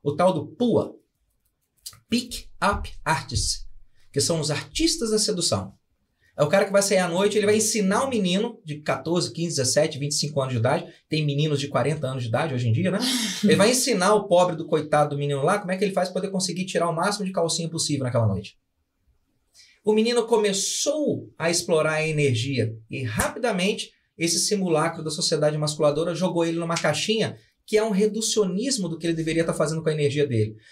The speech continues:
Speaker 1: Você acha mesmo que tudo que vai medir sua masculinidade é a quantidade de mulher que você for pra uma cama? Se por acaso você ficar igual o Tom Hanks, náufrago numa ilha, onde não tem nenhuma mulher, agora você deixou de ser homem? Não é você levar um monte de mulher pra cama que vai tornar você macho.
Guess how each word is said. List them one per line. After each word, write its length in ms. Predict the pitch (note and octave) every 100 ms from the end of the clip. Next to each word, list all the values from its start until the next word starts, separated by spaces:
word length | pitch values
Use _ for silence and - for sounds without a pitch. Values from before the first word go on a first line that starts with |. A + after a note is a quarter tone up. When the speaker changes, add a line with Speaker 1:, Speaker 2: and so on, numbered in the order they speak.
| _
Speaker 1:
Você 280 | D3+ E3+ G3+
acha 420 | E3 A#3 D4 G3+
mesmo 440 | D#3+ F#3+ G#3+ A2 - - _ _ -
que 260 | D#3 D3+ - _ _
tudo 320 | C#4+ D#4+ D#4+
que 100 | -
vai 160 | G#3 G#3
medir 300 | G#3 D3 G#3+
sua 140 | G#3+ F3
masculinidade 640 | F#3 F#3+ F3 C#3 E3 F#3
é 40 | E3+
a 20 |
quantidade 400 | E3+ C#3+ D#3+ F3+
de 60 | D#3
mulher 260 | C#3+ F#3
que 60 | F#3
você 180 | C#3 D3
for 160 | D3+
pra 60 | D3
uma 120 | B2 A#2
cama? 240 | G3+ F#3
Se 100 | -
por 120 | G#3
acaso 280 | G3+ G#3+ G#3+
você 100 | G#3+
ficar 200 | G3 G3
igual 180 | F3 F#3+
o 40 | G3
Tom 140 | F3
Hanks, 320 | C3+ E3 -
náufrago 380 | C#3+ E3 E3+ D3
numa 200 | D3+ C3+
ilha, 280 | E3+ D#3 A2 - _ -
onde 160 | D3+ D3+
não 100 | D#3+
tem 140 | E3+
nenhuma 240 | E3 G3+
mulher, 260 | F#3+ D#3 C#3
agora 240 | C#3 D#3+
você 100 | E3
deixou 240 | D3+ C#3 D3
de 80 | -
ser 100 | C#3+
homem? 300 | F3+ B2 A2+ - _ _ _ _ _ _ - - - _ _ _ _ -
Não 100 | F#3
é 80 | C#4
você 200 | D4+ C#4+
levar 240 | B3+ A#3+
um 40 | A#3
monte 120 | G#3+
de 60 |
mulher 160 | G#3 G3+
pra 120 | F#3
cama 220 | F#3 F3+
que 80 | E3
vai 120 | E3
tornar 240 | E3 D#3+ D#3
você 180 | D3+ D3
macho. 380 | C#3+ A2 -